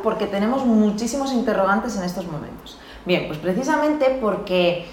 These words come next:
eh, sabía que estos interrogantes los íbamos a tener, he contado con la presencia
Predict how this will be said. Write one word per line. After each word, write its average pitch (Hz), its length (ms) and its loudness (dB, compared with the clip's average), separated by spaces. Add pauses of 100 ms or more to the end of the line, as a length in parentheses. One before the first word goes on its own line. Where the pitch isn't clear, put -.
(240)
eh, 185 420 2
sabía 196 420 2
que 190 60 -2
estos 208 240 -2
interrogantes 214 540 2
los 151 180 -4
íbamos 214 240 0
a 240 80 -2
tener, 220 320 0 (480)
he 226 120 2
contado 285 400 2
con 277 100 0
la 220 140 2
presencia 247 600 -2